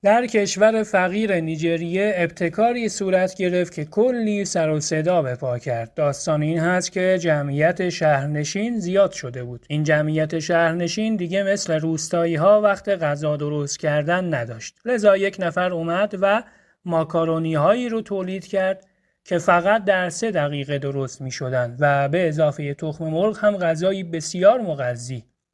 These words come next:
الان کمتر جایی در نیجریه هست که اسم ماکارونی‌های ایندومی رو نشنیده باشه.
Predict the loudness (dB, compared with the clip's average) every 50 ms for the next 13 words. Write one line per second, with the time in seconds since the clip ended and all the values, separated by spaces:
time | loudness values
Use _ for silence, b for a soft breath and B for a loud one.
0 | _ _ _ _ _ _ 4 6 6 6 4 2 2 2 2 2 2 0 0 2
1 | 2 2 2 0 0 0 0 0 0 0 0 0 0 0 -2 -4 -4 -2 -4 -4
2 | -2 0 0 2 2 2 2 2 2 2 -2 b b b b b b b b b
3 | b b _ -4 -2 0 0 2 0 0 0 2 2 2 2 0 -2 -2 0 0
4 | 0 0 -2 -2 -2 0 0 0 0 0 0 0 0 0 2 4 4 2 2 -2
5 | -2 -4 -2 -2 -2 -2 -2 -4 -2 0 0 0 0 0 2 0 0 0 -2 -4
6 | -8 -8 -8 -6 -6 -6 -6 -6 -8 -10 -12 -12 -14